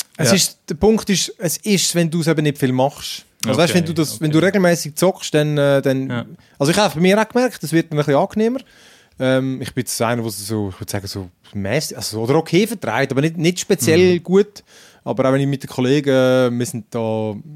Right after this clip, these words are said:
Speaker 1: die einen vertragen es schlechter, die einen ein bisschen besser. Ich habe das Gefühl, ich bin da so irgend so, so ein Mittelmaß. Ähm, aber eben, es ist schon so, man gewöhnt sich dran, dann vertreibst du es besser. Aber es ist halt eben, wenn du es nicht, wenn du es dann irgendwie alle paar Monate wieder brauchst, dann ist,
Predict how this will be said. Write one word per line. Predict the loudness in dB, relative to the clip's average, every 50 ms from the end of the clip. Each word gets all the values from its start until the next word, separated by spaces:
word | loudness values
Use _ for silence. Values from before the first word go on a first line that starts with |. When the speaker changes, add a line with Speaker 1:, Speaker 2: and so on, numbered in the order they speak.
| -20 -20 -20
Speaker 1:
die | -20 -14 -10 -6
einen | -6 -6 -4
vertragen | -4 -4 -4 -4 -4 -6 -6 -4 -4 -4 -4 -4
es | -6 -4
schlechter, | -2 -2 -2 -2 -2 -4 -4 -2
die | 0
einen | 0 -2
ein | -2
bisschen | -4 -4 -4 0
besser. | 0 0 0 -2 -4 -4 -4 -4 -4
Ich | -4
habe | -8 _ -20 -20 -20 -20 -20 _ _
das | -16 -14
Gefühl, | -10 -10 -10
ich | -8
bin | -8 -8
da | -8 -6
so | -6 -4 -6
irgend | -6 -6 -8
so, | -8 -8 -8 -8 -8 -10
so | -10 -12 -12
ein | -10 -10
Mittelmaß. | -10 -10 -8 -8 -6 -6 -4 -6 -6 -8 -12 -16 _ _ -20 -20 -20 -20 -20 -20 _ _ _ -8
Ähm, | -6 -6 -6 -6 -6 -8 -8 -8 -10 -12 -12 -14 _ -10
aber | -6 -2 0 0
eben, | 0 0
es | -2 -4
ist | -4 -4
schon | -4 0
so, | 0 2
man | 0 2
gewöhnt | 2 2 0 0 0
sich | -4 -10 -8
dran, | -2 0 0 0 0 -4 _ _ _
dann | -10 -10 -8
vertreibst | -8 -8 -6 -4 -4 -4 -4 -4
du | -4 -4
es | -4 -4
besser. | -4 -8 -6 -4
Aber | -4 -4
es | -4
ist | -2 0
halt | 0 2 2
eben, | 0 0 0 -2 -4 -6 _ -20 -16 -10
wenn | -6 -4 -4 -2
du | -4
es | -2 0
nicht, | 2 2 2 0 -2 -6 -14 -14 _ _ _ _ _ _ _ _ _
wenn | -14 -12
du | -10 -10
es | -8
dann | -4 -2 -2
irgendwie | -2 0 2 2
alle | 2 4
paar | 2 2 2
Monate | 4 4 4 4 4 2 2
wieder | 2 2 2
brauchst, | 0 0 -2 -2 -2 -4 -2
dann | -2 -2
ist, | -2 -4